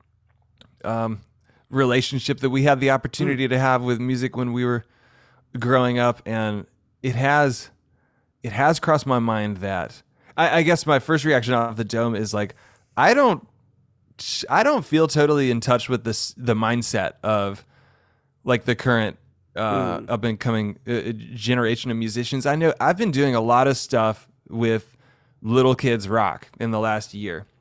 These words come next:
Speaker 2: Okay.
Speaker 1: I've been, like, donating drum sets to schools that don't have
Speaker 2: Oh, wow.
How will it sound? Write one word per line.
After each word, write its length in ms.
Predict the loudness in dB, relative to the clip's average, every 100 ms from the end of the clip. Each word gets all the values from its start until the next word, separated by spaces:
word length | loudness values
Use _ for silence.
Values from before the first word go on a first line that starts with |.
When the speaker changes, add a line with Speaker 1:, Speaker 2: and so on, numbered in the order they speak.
| -12 -8
Speaker 2:
Okay. 220 | -8 -10 _ _ _ _ -12
Speaker 1:
I've 100 | -4
been, 360 | -2 -2 -6 -4
like, 180 | -2
donating 440 | 0 0 0 -2 -2
drum 220 | -2 -2
sets 360 | -2 -4 -4 -6
to 220 | -2 -2
schools 440 | -4 -6 -4 -4 -4
that 140 | -6
don't 220 | -4 -6
have 260 | -4 -2 -2
Speaker 2:
Oh, 200 | -4 -6
wow. 260 | -6 -8